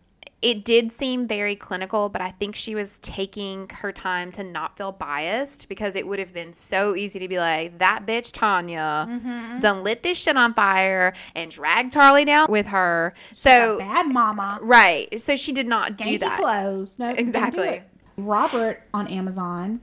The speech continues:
Speaker 2: says, "Well researched, very re-, readable, highly recommended. An astonishing story told in a forensic but very readable style. The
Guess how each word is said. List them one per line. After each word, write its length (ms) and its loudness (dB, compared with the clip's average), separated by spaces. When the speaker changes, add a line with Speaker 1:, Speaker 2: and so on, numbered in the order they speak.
Speaker 2:
says, 680 -4
"Well 300 0
researched, 600 -4
very 240 -2
re-, 220 -8
readable, 540 -8
highly 420 -2
recommended. 640 -8
An 120 -4
astonishing 680 -2
story 500 -6
told 300 2
in 80 -2
a 80 -2
forensic 580 -2
but 140 -4
very 300 -4
readable 360 -6
style. 580 -8
The 140 -6